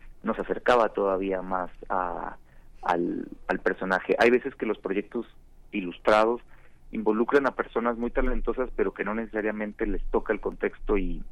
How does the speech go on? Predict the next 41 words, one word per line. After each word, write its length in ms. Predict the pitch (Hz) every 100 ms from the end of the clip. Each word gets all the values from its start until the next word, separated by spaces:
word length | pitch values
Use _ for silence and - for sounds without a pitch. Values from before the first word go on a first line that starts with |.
| - - - - - - -
y 140 | 139
eso 180 | 160 180
de 60 | 139
alguna 360 | 120 120 131
forma 300 | 127 123 123
creo 200 | - 117
que 80 | -
a 60 | 107
veces 180 | 110
se 80 | -
refleja, 520 | 90 90 - 98 - - - - - - -
y 120 | -
que 140 | - 104
en 80 | 107
este 220 | - 131
caso 380 | 123 117 - 120
los 260 | 104 - -
tres 240 | 120 120
de 80 | 120
alguna 240 | 107 110
forma 220 | 104 107
estuviéramos, 720 | 107 - 95 101 104 104 - - - - - -
eh, 920 | 92 90 90 87 82 82 - - - -
aquí 440 | - - 107 110
en 120 | 98 101
México 380 | 107 117 107
viviendo 760 | 92 92 101 104 110 110 104 -
esta 320 | - - - 107
situación, 640 | 101 90 - 107 104 107 - - - - -
y 100 | 107
en 100 | 98
particular 500 | 101 - 95 101 101
Rosario, 540 | 110 - 107 107 110
que 160 | - 92
tenía 380 | 101 90 101
la, 300 | 104 104 101
el 120 | - 87
desafío 380 | 90 87 104
de 80 | 107
traducir 400 | 107 92 85 101
eso 360 | 101 - 107